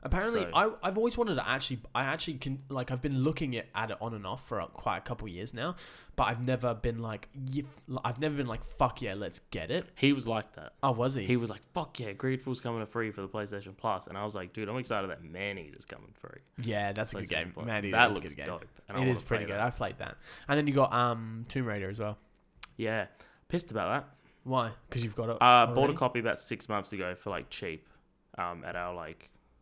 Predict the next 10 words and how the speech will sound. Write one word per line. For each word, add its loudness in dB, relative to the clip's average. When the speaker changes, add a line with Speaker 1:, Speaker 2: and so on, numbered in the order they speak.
Speaker 2:
can -8
I -6
say, -2
uh, 0
what -2
our 2
local -2
game -2
Speaker 1:
Yeah, 6
Speaker 2:
at 0